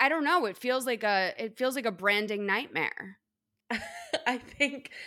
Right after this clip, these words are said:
Speaker 2: I think M and S really, <sighs> they really wanted to expand, and I think they were just trying to squeeze every drop that they could get out of Colin.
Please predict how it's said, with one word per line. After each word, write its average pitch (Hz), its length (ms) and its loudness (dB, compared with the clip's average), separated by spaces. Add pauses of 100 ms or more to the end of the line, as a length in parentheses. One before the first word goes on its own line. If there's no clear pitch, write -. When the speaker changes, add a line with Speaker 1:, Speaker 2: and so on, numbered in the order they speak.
(160)
Speaker 2:
I 226 120 2
think 269 300 0
M 220 160 0
and 196 100 -2
S 170 500 -6
really, 185 760 0 (680)
<sighs> - 800 -10
they 220 140 4
really 240 300 6
wanted 208 300 -2
to 190 100 -4
expand, 165 960 -2
and 165 220 2
I 160 100 -4
think 165 280 -10
they 165 140 -2
were 156 100 -4
just 151 220 -12
trying 175 220 -4
to 160 80 -8
squeeze 160 560 -8
every 160 380 -4
drop 151 640 -4 (180)
that 170 140 -8
they 147 120 -4
could 147 280 -12
get 135 320 0
out 143 240 0
of - 140 -10
Colin. 170 540 -6